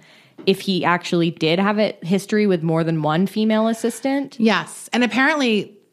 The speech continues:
Speaker 2: the, um, Sharon, when she was an assistant there, she was the piece of ass everyone talked about.
Speaker 1: Well, she's gorgeous.
Speaker 2: <laughs> 'Cause this is just sex,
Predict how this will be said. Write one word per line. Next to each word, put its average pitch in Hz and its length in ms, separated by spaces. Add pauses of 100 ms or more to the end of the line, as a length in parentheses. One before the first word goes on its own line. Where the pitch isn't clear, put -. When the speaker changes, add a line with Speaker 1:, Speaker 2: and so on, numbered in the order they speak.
(320)
Speaker 2:
the, 175 320
um, 156 460
Sharon, 190 600
when 160 120
she - 160
was 170 120
an 165 80
assistant 165 420
there, 143 120
she 233 320
was 214 160
the 180 80
piece - 300
of 151 100
ass 127 340
everyone 131 380
talked 120 300
about. 117 560 (240)
Speaker 1:
Well, 180 500
she's 175 240
gorgeous. - 640
Speaker 2:
<laughs> - 40
'Cause 208 140
this 214 220
is - 180
just - 320
sex, - 560